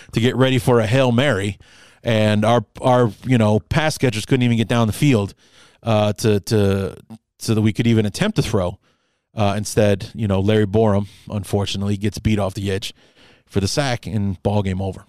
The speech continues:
But, um, bear up to Andy Dalton. Sorry, I forgot about that. Let's just call it our most valuable bear and our least valuable bear. Uh, as good as Roquan Smith was,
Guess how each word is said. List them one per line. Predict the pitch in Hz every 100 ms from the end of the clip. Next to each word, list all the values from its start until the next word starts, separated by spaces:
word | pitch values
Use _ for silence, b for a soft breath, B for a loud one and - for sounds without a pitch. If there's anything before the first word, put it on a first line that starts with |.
| _
But, | 98 98 -
um, | 101 98 95 B B B B -
bear | 147
up | 147
to | 143
Andy | 135 120
Dalton. | 113 98 - 92
Sorry, | - 110 101
I |
forgot | - 95 90
about | 80 82
that. | 85 - - B B B B B B B B B B B -
Let's | 190
just | - 208
call | 202 202
it | 190
our | 185
most | 180 185
valuable | 139 165 175 156
bear | 139 165 175 160
and | 160
our | 165 156
least | 165 -
valuable | 127 117 113 101
bear. | 95 110 127 B B B B B B _ _ _ _ _ - - 123
Uh, | 117
as | 117
good | 101 160
as | 151
Roquan | 147 156 151 143
Smith | 131 139 151
was, | 131 127 127 123